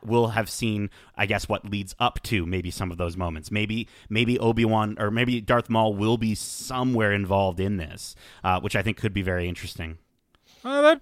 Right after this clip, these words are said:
Speaker 2: that's interesting. I don't, like, you think he would be involved in this Obi-Wan series in some capacity?
Speaker 1: It's possible that there could be hints of him just with everything that happened in Rebels, right? Around
Speaker 2: Sure,
Speaker 1: that time
Speaker 2: sure.
Speaker 1: and with him searching for him.
Speaker 2: Sure, yeah.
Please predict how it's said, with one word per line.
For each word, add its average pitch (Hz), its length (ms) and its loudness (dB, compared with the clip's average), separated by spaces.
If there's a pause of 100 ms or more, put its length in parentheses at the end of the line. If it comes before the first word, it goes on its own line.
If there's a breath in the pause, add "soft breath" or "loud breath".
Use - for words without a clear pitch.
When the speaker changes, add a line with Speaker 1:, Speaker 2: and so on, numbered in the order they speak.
Speaker 2:
that's 240 240 4
interesting. 175 400 2
I 156 60 4
don't, 170 280 -2
like, 151 220 -2
you 156 180 0
think 175 200 -2
he 156 200 -8
would 139 140 -2
be 143 120 0
involved 123 380 -2
in 127 80 -4
this 120 160 -4
Obi-Wan 139 380 -2
series 156 320 -6
in 160 100 -4
some 160 160 -4
capacity? 175 540 -4 (320)
Speaker 1:
It's - 140 -10
possible 147 420 0
that 131 80 4
there 123 100 4
could 123 160 -2
be 107 80 -2
hints - 440 -6
of 104 160 -4
him 85 320 -4 (300 soft breath)
just - 240 0
with 127 100 2
everything 117 260 4
that 110 120 -2
happened 95 260 -2
in 87 80 -4
Rebels, 82 380 -6
right? 87 360 -8 (120)
Around 92 220 0
Speaker 2:
Sure, 135 160 2
Speaker 1:
that 104 80 -4
time 101 260 0
Speaker 2:
sure. 113 100 0
Speaker 1:
and 90 80 0
with 87 140 -6
him 87 280 -6
searching 101 360 -6
for 127 160 -2
him. 151 80 -6
Speaker 2:
Sure, 101 180 -6
yeah. 95 300 -6